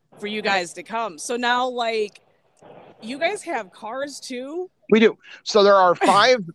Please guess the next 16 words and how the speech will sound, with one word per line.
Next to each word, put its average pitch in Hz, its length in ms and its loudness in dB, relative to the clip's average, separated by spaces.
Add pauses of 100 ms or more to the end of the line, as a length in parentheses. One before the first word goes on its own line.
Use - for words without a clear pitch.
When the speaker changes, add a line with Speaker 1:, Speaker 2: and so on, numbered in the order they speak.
(120)
Speaker 2:
five 233 340 2
vehicles 202 460 2
in 214 60 -4
the 226 80 0
fleet. 170 340 0 (600)
Speaker 1:
Wow. 120 420 -4
Speaker 2:
Um, 165 500 6
all, 170 400 6
you 160 140 0
know, 147 280 2
that 151 220 0
we 175 140 2
could 170 140 -2
travel 160 380 2
to. 170 180 2
That's, 160 240 2